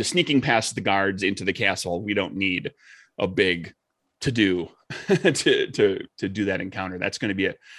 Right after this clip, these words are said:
ideally, you know, like, a quick kind of thing where it's gonna be over in a couple of rounds. Like, we wouldn't, I wouldn't spend the time setting that all up. Um, Deadlands, um, I, I, uh, Deadlands is my favorite game of all time. Um, and I've G M'd it a bunch, and it's always been theater.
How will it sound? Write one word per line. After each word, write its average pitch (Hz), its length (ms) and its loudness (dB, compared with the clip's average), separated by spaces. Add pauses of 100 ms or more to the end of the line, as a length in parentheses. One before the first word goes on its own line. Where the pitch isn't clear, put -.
(280)
ideally, 101 400 2
you 87 140 -2
know, 85 100 -4
like, - 140 -6
a 107 60 -4
quick - 260 -4
kind 92 160 -2
of 87 80 -8
thing 95 200 -8
where 95 120 -8
it's - 100 -12
gonna 90 140 -6
be 90 100 -4
over 92 160 -8
in - 80 -12
a - 60 -12
couple - 220 -8
of 90 80 -10
rounds. 92 340 -10 (160)
Like, 92 140 -6 (100)
we 104 80 -4
wouldn't, 101 260 -6
I 98 60 -6
wouldn't 98 240 -6
spend 85 200 -12
the 92 60 -10
time 82 240 -14
setting 85 300 -10
that 87 120 -12
all - 200 -12
up. - 160 -12 (640)
Um, 95 260 -2
Deadlands, 101 680 -2 (180)
um, 90 440 -4 (680)
I, 101 260 0 (100)
I, 110 160 2 (260)
uh, 95 160 2
Deadlands 135 360 0
is 107 40 -4
my 110 100 0
favorite 104 260 0
game 98 160 -2
of - 80 -8
all 90 100 -8
time. 92 260 -12 (300)
Um, 87 300 -6
and 90 140 -4
I've 98 140 0
G 101 220 2
M'd 95 160 0
it 92 120 -2 (140)
a 139 260 6 (160)
bunch, 104 460 0 (500)
and 110 200 4
it's 101 100 -4
always 101 300 2
been 92 180 -8
theater. - 420 -10